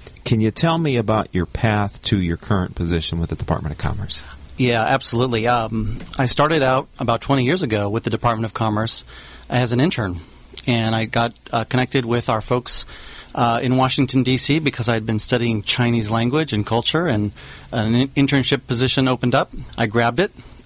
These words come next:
Speaker 2: and that led me to L A, where we were organizing a big event focused on the Pacific Rim, something
Speaker 1: Okay.
Speaker 2: that U S C hosts every year called the Asia Pacific Business Outlook Conference. So as an intern, I came out to L A about twenty years ago,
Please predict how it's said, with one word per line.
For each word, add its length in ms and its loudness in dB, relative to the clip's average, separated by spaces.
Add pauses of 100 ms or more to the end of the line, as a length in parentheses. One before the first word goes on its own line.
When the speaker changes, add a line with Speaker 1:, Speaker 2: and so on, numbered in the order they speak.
(240)
Speaker 2:
and 220 2
that 240 0
led 240 2
me 160 2
to 240 -4 (480)
L 180 2
A, 340 0 (200)
where 160 2
we 120 2
were 120 2
organizing 520 0
a 60 0
big 420 0
event 360 0
focused 400 -2
on 340 0 (480)
the 80 -2
Pacific 380 0
Rim, 260 0 (240)
something 280 2
Speaker 1:
Okay. 40 4
Speaker 2:
that 140 0
U 140 4
S 100 2
C 180 2
hosts 320 0
every 160 0
year 220 2
called 180 -2
the 140 -4
Asia 200 0
Pacific 420 -2
Business 280 2
Outlook 280 0
Conference. 460 -2 (480)
So 140 2
as 100 2
an 80 4
intern, 320 2
I 60 0
came 220 0
out 160 2
to 100 -4
L 200 2
A 100 0
about 180 2
twenty 220 2
years 180 0
ago, 320 0